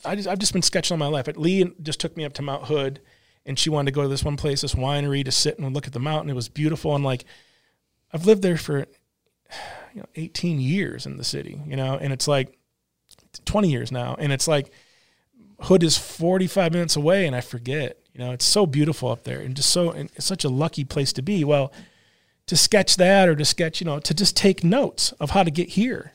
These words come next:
you know, from your thing. It's like, it's one thing buried in my phone, but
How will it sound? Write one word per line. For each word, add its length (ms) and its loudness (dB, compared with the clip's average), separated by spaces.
you 60 -10
know, 100 -4
from 180 -2
your 200 2
thing. 320 -6
It's 160 -6
like, 100 -2
it's 140 -2
one 120 2
thing 180 0
buried 220 4
in 60 2
my 140 -2
phone, 420 -2
but 220 -2